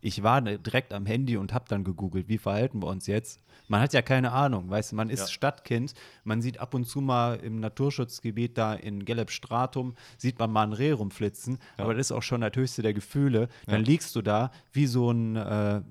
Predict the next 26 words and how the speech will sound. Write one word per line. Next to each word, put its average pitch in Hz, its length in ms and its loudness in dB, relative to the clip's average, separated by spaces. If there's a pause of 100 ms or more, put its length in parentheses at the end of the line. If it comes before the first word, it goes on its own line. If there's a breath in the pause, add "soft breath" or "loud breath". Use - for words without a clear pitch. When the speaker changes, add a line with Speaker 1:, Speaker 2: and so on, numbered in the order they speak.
Speaker 1:
ich - 160 -6
weiß 107 160 0
auch 143 100 2
nicht, 151 140 0
was 110 140 -2
wir 104 100 -2
uns 107 160 -8
an, 104 240 -8
dabei - 420 -6
überhaupt 120 460 -4
denken, 151 400 2 (140)
ja? 110 140 4
Speaker 2:
Mhm. 87 180 -2 (220 loud breath)
Speaker 1:
Ähm, 123 380 2
und 120 180 -2
hast 143 200 -4
dann 117 120 2
eine 101 120 -2
Wildbegegnung, 113 800 0
ja, 110 160 0
was 110 100 0
machst 151 300 -2
du? 95 120 0 (260)
Keine 117 280 2
Ahnung, 120 360 -2 (300 loud breath)
ne? 127 200 -2